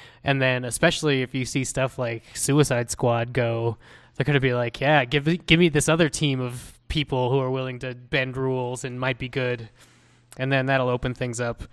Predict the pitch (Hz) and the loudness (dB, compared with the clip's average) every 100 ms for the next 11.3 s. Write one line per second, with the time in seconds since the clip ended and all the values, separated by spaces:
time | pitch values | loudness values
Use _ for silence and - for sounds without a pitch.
0 | - - - _ 135 127 156 190 147 127 | -20 -20 -20 _ -6 0 2 2 2 0
1 | 123 123 127 117 127 131 123 - - 127 | -2 -2 -2 0 0 0 -4 -8 -2 0
2 | 123 - 120 117 117 113 117 120 - - | 0 -4 -6 -4 -4 -2 -2 -2 -6 -14
3 | - 151 127 127 123 143 185 190 170 160 | -4 0 2 0 0 6 8 8 4 4
4 | 143 147 143 135 135 - 151 170 190 156 | 2 0 0 -2 -4 -2 -2 0 0 0
5 | 147 151 135 131 123 123 120 - - - | 0 0 0 0 -2 -2 -4 -8 -20 -20
6 | _ _ - - - _ - - 147 151 | _ _ -20 -20 -20 _ -6 0 2 2
7 | 143 143 139 139 127 120 120 - 143 143 | 2 0 0 2 0 -2 -4 0 0 0
8 | - - 143 147 156 135 120 - 127 131 | -6 -2 0 0 0 -2 -2 -4 -4 -2
9 | 135 117 - 131 120 120 - - - 131 | -4 -4 -6 -8 -8 -8 -12 -14 -6 -2
10 | 123 120 113 135 127 123 123 131 135 120 | 0 0 -4 -8 -6 -4 0 2 2 -2
11 | 117 - | -6 -10